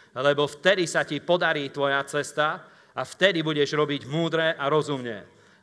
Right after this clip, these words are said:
Lebo veď, či som ti neprikázal, buď silný a pevný,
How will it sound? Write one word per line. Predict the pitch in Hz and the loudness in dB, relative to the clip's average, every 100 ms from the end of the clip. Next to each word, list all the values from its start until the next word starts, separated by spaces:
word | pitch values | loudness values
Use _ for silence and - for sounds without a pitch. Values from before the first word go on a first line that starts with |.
| - | -2
Lebo | 139 147 151 | 0 4 4
veď, | 160 185 180 | 4 2 -4
či | - 170 | -6 -4
som | 175 | -2
ti | 156 160 | -2 -2
neprikázal, | 196 185 170 165 151 147 151 160 156 - | -2 -2 0 2 2 2 0 0 -4 -8
buď | 139 143 | -6 -6
silný | - - 180 190 214 185 160 | -6 0 2 2 0 -2 -2
a | 147 147 | -4 0
pevný, | 156 147 143 143 151 175 | 2 2 0 -4 -6 -8